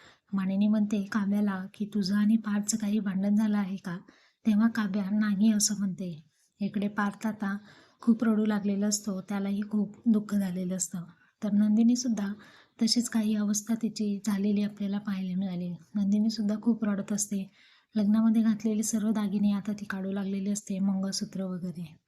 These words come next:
तसेच पार्थसुद्धा त्याच तयारीमध्ये असतो, तोही खूप हर्ट झालेला असतो. इकडे नंदिनी जीवासमोर येते आणि दोघंही एकमेकांकडे पाहू लागतात. तर पार्थ हा, पार्थच्या डोळ्यामधून वाहणारा अश्रू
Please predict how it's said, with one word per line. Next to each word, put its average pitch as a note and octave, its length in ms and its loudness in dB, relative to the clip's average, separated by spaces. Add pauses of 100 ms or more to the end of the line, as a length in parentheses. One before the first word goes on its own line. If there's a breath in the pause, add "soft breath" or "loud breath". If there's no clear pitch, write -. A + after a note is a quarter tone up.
(200)
तसेच G#3 400 -2 (120)
पार्थसुद्धा G3+ 640 0 (560 loud breath)
त्याच A3 260 2
तयारीमध्ये G3+ 540 0
असतो, G3+ 300 -4
तोही G#3 320 0 (100)
खूप G#3 200 -2
हर्ट F#3+ 200 -4
झालेला F#3 380 -2
असतो. F3+ 320 -4 (420)
इकडे G3+ 280 -4
नंदिनी G3+ 480 2 (520 loud breath)
जीवासमोर G#3 540 0
येते G3 340 -6
आणि G3 420 0 (100)
दोघंही G#3 320 2
एकमेकांकडे G#3+ 580 0
पाहू G3 220 -6
लागतात. F#3 420 -8 (500)
तर G3 160 -4 (160)
पार्थ G#3 360 -2
हा, G3+ 260 -8 (600 loud breath)
पार्थच्या G#3 320 0
डोळ्यामधून G#3+ 500 2
वाहणारा G3+ 440 0
अश्रू G3+ 320 -4